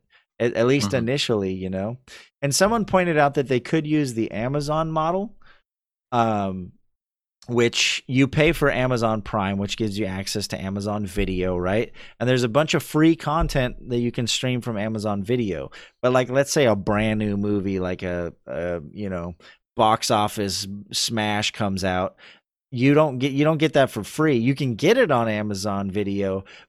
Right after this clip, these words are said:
Speaker 1: but you can pay, like, four dollars, like, three or four bucks to rent it, or, like, eight bucks to buy it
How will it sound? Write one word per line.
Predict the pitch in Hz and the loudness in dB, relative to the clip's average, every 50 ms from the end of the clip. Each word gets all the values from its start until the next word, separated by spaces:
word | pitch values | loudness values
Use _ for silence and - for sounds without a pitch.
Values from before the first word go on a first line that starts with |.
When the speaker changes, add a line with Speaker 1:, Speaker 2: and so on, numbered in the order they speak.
| _ _ | _ _
Speaker 1:
but | 123 123 107 | 0 0 2
you | 123 127 127 120 | 2 0 0 0
can | - 127 113 | 0 -4 0
pay, | - 151 143 139 | 2 4 4 6
like, | 139 131 117 113 101 | 6 6 4 2 0
four | - - - - - - - - - - - 139 131 139 147 143 | -4 -14 -18 -18 -18 -18 -18 -20 -20 -6 -4 0 2 2 4 6
dollars, | 135 131 131 135 135 135 - | 6 6 6 6 4 2 2
like, | 127 120 107 | 2 0 0
three | - - - 160 160 | 0 -2 0 2 2
or | 160 147 | 2 2
four | - - 151 139 | 2 2 2 2
bucks | 120 127 131 127 - - | 4 2 2 0 0 -2
to | - 117 | -2 -2
rent | 104 95 98 110 117 135 131 | 0 0 0 -2 -2 -2 0
it, | - 180 185 185 _ _ - - - _ _ _ | 0 0 0 -2 _ _ -20 -20 -20 _ _ _
or, | 117 120 | 0 2
like, | 117 113 107 107 101 - - - _ _ _ _ _ _ _ _ _ _ - | 4 4 2 2 -2 -6 -14 -20 _ _ _ _ _ _ _ _ _ _ 0
eight | 123 131 - - | 0 0 0 2
bucks | 123 131 120 117 - - | 2 2 2 2 0 -2
to | - 120 | -2 -2
buy | 98 85 - 98 92 104 110 | -2 0 -2 -2 0 2 2
it | 104 104 107 - | 2 2 2 0